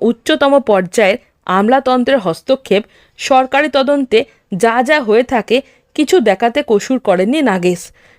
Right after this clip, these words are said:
সেই জন্যই তার পরিচালিত সিরিজ অবিশ্বাস্য এক বিশ্বাসযোগ্যতা পেয়েছে। বহু ব্যবহৃত ক্লিশে "one man's terrorist is another man's freedom fighter"-কে নাগেশ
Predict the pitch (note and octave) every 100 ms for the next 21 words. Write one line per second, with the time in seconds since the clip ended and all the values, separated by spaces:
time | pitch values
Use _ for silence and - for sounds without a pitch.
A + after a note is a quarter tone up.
0 | - - F4 D#4+ A3 A#3 A#3+ D4 B3+ B3
1 | - G#3+ G#3 A3+ G#3 A3+ - G#3+ F#3 A#3+
2 | - - - A#3 G#3+ A#3 - B3+ B3 C#4
3 | C4 G#3+ G3 - B3+ G#3+ G3 F3+ G3 B3+
4 | B3+ G3 F3 - D#3+ - _ - _ _
5 | G#3 B3 D#4+ B3 G#3 F#3 A#3 C4 C#4 C#4+
6 | A#3 A3+ - G3+ - _ _ F#3+ G3+ G#3+
7 | C4 G#3 F#3+ B3 - - G#3 G#3 A3 C#4
8 | - - A3+ A3 - F3+ G3 A#3 C4 G3+
9 | F#3 A#3 - G#3 G3 C4 - A#3 A3 F#3
10 | A3+ - A3+ E3 F3 G#3+ -